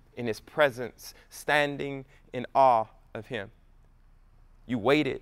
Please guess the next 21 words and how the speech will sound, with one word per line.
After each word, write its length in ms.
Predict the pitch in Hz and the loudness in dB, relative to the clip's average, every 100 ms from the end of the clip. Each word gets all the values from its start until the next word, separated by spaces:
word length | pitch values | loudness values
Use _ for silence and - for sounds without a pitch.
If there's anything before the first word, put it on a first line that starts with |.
| - | -12
for 160 | - 117 | -8 -8
him, 340 | - 107 110 - _ - | -8 -10 -14 -20 _ -12
and 100 | 131 | -8
he 80 | 127 | -8
came 380 | - 175 180 160 | 0 0 2 -2
to 140 | 135 | -8
you. 300 | 123 110 110 - _ _ _ _ _ _ - | -8 -8 -10 -16 _ _ _ _ _ _ -6
You, 300 | 190 214 156 | -2 -2 6
like 220 | 165 147 | 6 6
Moses, 480 | 160 185 160 156 160 - | 2 2 2 -2 -4 0
asked 360 | 185 180 - | 2 0 -4
to 80 | 175 | -8
see 340 | - 202 202 180 | -8 -6 -4 0
his 200 | 190 156 | 0 2
glory, 640 | 190 214 220 185 147 127 _ - _ _ _ - | 4 6 6 6 2 -4 _ -20 _ _ _ -2
and 120 | 226 170 | 0 0
he 120 | 165 | -6
showed 400 | - 160 170 - | -6 -4 -2 -4
it 140 | - | -8
to 160 | - - | -10 -10
you. 140 | 113 | -12